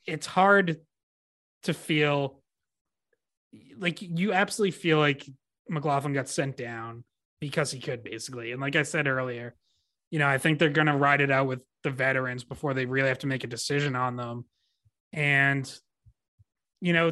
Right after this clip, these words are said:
on the one hand, like, that's an understandable business decision. But on the other, it's like, then don't tell us all summer and all camp that the best players are gonna play, because this really doesn't look like that. And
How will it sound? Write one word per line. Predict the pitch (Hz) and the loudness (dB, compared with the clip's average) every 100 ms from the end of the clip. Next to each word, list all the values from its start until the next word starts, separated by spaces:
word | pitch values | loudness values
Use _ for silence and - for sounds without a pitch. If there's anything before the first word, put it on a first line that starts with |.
| 160 | 2
on | 165 | 2
the | 160 | 4
one | 156 170 | 4 2
hand, | 180 170 | 2 0
like, | 156 - | -2 -2
that's | 143 - | -6 -6
an | 139 | -4
understandable | 139 143 - 151 147 143 | -4 -4 -6 -6 -2 -2
business | 131 143 147 160 - | -2 -4 -6 -8 -10
decision. | 156 175 160 170 170 - _ _ _ _ - | -10 -10 -8 -6 -8 -10 _ _ _ _ -2
But | 190 | 0
on | |
the | 190 | 4
other, | 190 190 | 4 4
it's | 185 | 4
like, | 185 | 0
then | 170 180 | 0 2
don't | 185 175 | 2 2
tell | - 160 151 | 0 0 -2
us | 151 - - | -4 -12 -6
all | 156 | -4
summer | 151 156 139 127 | -2 -2 -4 -4
and | 131 | -4
all | 127 | -6
camp | 131 135 123 120 120 | -8 -12 -14 -14 -14
that | 123 120 117 - _ _ _ | -10 -8 -10 -12 _ _ _
the | 160 | -2
best | 147 139 | -2 -4
players | - 147 139 | 0 0 2
are | 135 | 0
gonna | 127 | -4
play, | 117 123 98 104 | -8 -12 -14 -14
because | 127 131 135 123 117 - _ _ _ _ _ _ _ | -8 -4 -4 -4 -8 -12 _ _ _ _ _ _ _
this | 147 165 | -2 2
really | 165 156 | 4 6
doesn't | 151 143 143 - | 4 2 -4 -6
look | 147 139 | -4 -4
like | 131 117 | -4 -6
that. | 113 110 160 | -8 -8 -2
And | 156 143 | 0 0